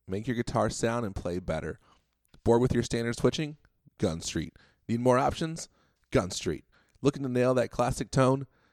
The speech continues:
Gun Street. You wanna try something that's never been done before? Gun Street. Sean's always coming up with new circuit designs. He's always down to make something special to fit your exact needs. So hit him up now, gun street wiring shop dot com.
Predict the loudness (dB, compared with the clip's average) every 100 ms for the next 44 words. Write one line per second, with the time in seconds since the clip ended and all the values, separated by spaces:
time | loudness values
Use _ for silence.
0 | _ _ 4 4 0 -6 -8 -10 _ _
1 | _ -4 -2 0 0 0 -2 -4 -4 -4
2 | -4 -4 -2 -2 -4 -2 2 2 0 -8
3 | _ _ _ _ _ _ _ _ -4 -4
4 | -6 -6 -6 -10 _ _ _ _ 0 0
5 | 2 4 4 2 2 2 2 0 0 -2
6 | -2 -4 -2 -2 -6 -14 _ _ -12 -10
7 | -2 2 4 4 0 -4 -4 -6 -4 -6
8 | -6 -8 -4 -4 -4 -8 -4 -4 -2 -6
9 | -4 -6 -8 -12 -12 -12 -14 -20 _ _
10 | _ -2 0 2 2 0 -2 0 -2 -4
11 | _ -4 -2 0 2 2 2 -2 -4 -4
12 | -2 -2 -2 -6 -6 -6